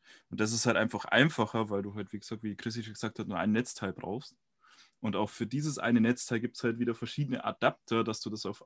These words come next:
alle möglichen anderen Sachen nochmal, äh, reinstecken kannst. Und das ist halt nützlicher, als wenn man fünfzehn Ladegeräte für fünfzehn Geräte hat, zum Beispiel. Also jetzt im übertriebenen Maßstab gedacht. Was allerdings blöd ist, wenn man noch kein solches Gerät hat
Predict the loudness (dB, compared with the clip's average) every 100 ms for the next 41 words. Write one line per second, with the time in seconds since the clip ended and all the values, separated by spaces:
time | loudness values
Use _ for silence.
0 | _ 0 4 6 6 4 0 4 6 6
1 | 2 -2 -4 -4 -2 0 -2 -4 _ _
2 | _ _ 0 4 4 2 -2 -6 -10 -16
3 | -20 _ _ _ _ -20 _ -8 -4 -2
4 | -2 0 4 4 4 2 4 4 4 2
5 | 2 4 6 6 4 0 -8 -4 0 2
6 | 2 0 2 2 2 2 6 4 4 0
7 | -2 -4 -8 -6 -6 -4 -2 -2 -2 -6
8 | -12 -14 _ _ -16 -10 -10 -10 -14 -14
9 | -12 -12 -14 _ -16 -8 -4 -4 -2 -2
10 | 4 6 6 2 -4 _ _ _ -4 -2
11 | -2 -6 -12 -16 -18 -4 0 4 6 8
12 | 6 6 4 4 6 6 8 4 0 4
13 | 8 10 8 4 2 2 2 2 4 2
14 | 2 -12